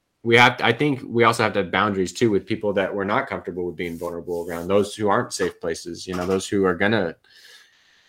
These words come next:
heap shame upon us, you know? So,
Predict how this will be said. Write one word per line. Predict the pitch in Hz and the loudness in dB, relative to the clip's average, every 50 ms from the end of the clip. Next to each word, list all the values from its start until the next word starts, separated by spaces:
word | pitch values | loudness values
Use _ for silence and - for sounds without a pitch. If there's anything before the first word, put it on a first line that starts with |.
| _ _ _ _ _ _ _ _ _ _ _ - - - | _ _ _ _ _ _ _ _ _ _ _ -16 -14 -12
heap | - - - - 139 131 - - - - - 110 98 - | -10 -4 4 6 6 6 6 2 -12 -14 -12 -12 -12 -8
shame | - - - - - 107 117 120 113 104 | -6 -4 -2 0 2 4 6 6 6 6
upon | 98 - - 98 95 95 95 | 4 4 4 4 4 4 4
us, | 92 92 92 - - - | 0 -2 -4 -6 -6 -4
you | 98 95 | -2 0
know? | 98 98 101 101 | 2 0 0 -2
So, | 101 - - 110 110 104 98 - | -2 4 8 8 8 8 6 2